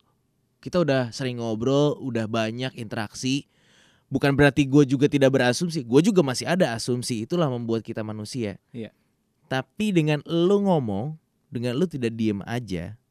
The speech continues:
Speaker 1: begitupun dengan gue. Gue juga kadang-kadang kalau pengen sesuatu, gue juga nggak ngomong. Ini reminder buat gue juga.
Speaker 2: Iya.
Speaker 1: Dengan kita ngomong, kita maunya apa, kita nggak sukanya apa, itu membantu orang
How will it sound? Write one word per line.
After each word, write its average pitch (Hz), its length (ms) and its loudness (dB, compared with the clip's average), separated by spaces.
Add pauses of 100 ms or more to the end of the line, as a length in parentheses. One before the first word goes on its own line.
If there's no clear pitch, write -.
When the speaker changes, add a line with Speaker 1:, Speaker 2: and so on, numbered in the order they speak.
(520)
Speaker 1:
begitupun 143 640 0
dengan 135 280 2
gue. 147 280 6 (100)
Gue 139 180 8
juga 185 240 6
kadang-kadang 143 600 0 (120)
kalau 156 220 0
pengen 147 260 -2
sesuatu, 139 480 -2 (560)
gue 143 180 -2
juga 185 200 -2
nggak 135 180 -6
ngomong. 160 380 -4
Ini 208 200 -4 (200)
reminder 139 460 0
buat 127 200 2
gue 120 160 -2
juga. 131 280 -6 (240)
Speaker 2:
Iya. 123 200 -12 (400)
Speaker 1:
Dengan 156 280 -4
kita - 260 -8
ngomong, 147 580 -4
kita - 300 -10
maunya 117 440 -6
apa, 104 320 -12
kita - 260 -10
nggak 107 180 -6
sukanya 98 480 -8
apa, 98 380 -10 (420)
itu - 220 -8
membantu 123 600 0
orang 113 500 -4